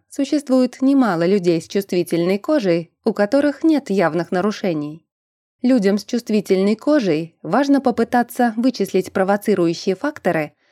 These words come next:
а затем, по возможности, избегать их. Но с этим не так просто справиться, поскольку чувствительность кожи часто бывает непредсказуемой.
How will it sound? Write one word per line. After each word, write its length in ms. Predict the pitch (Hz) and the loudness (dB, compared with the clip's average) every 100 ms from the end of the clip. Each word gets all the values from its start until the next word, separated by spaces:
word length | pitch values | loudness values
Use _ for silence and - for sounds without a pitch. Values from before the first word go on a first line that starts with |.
| _ | _
а 100 | - | -6
затем, 540 | 170 175 - 320 349 320 | -2 -2 -2 -2 -2 0
по 120 | 269 | 2
возможности, 720 | 226 202 208 233 269 277 285 277 | 2 2 0 2 0 0 -2 0
избегать 640 | 269 226 269 185 165 - | -2 0 0 2 -2 -2
их. 240 | 180 - _ _ _ - | -8 -10 _ _ _ -6
Но 220 | 240 247 | -2 -2
с 80 | 254 | 0
этим 280 | 262 285 285 | 2 4 4
не 100 | 311 | 4
так 260 | 277 - | 0 0
просто 320 | 247 262 - | 0 0 0
справиться, 680 | - 240 247 240 165 - 160 - _ _ | -2 0 0 0 -2 -4 -6 -6 _ _
поскольку 460 | - 202 - 190 208 | -4 -2 0 2 2
чувствительность 720 | 202 214 214 202 190 196 196 | 0 -2 0 0 2 0 -2
кожи 480 | - 269 202 165 165 | 0 2 2 -2 -4
часто 380 | - 285 269 269 | -4 -4 -2 -2
бывает 520 | 196 226 202 202 196 - | 2 2 4 2 0 -2
непредсказуемой. 1120 | 208 208 196 - 190 170 175 147 147 147 156 | -4 -2 -4 -2 -4 -2 -4 -4 -8 -12 -16